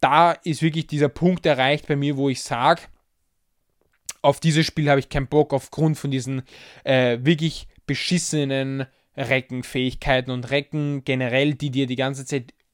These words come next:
wirklich unnötigst, äh, wirklich komplett useless um die,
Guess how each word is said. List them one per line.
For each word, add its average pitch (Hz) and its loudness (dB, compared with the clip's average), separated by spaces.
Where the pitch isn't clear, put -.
wirklich 233 -2
unnötigst, 262 2
äh, 202 0
wirklich 220 -2
komplett 233 2
useless 226 2
um 254 4
die, 220 -4